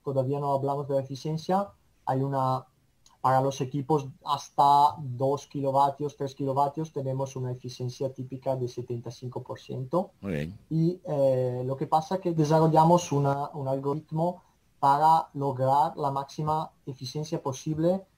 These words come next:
Speaker 1: en toda la banda, porque el equipo es ágil en toda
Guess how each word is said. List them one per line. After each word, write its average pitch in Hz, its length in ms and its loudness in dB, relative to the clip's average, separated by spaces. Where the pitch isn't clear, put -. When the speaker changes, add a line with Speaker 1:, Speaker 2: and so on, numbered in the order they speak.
Speaker 1:
en 135 220 -4
toda 185 260 6
la 151 140 6
banda, 139 520 0
porque 131 260 -4
el 127 120 0
equipo 131 320 -4
es 127 140 -6
ágil 127 340 -2
en 113 320 -8
toda 113 680 -6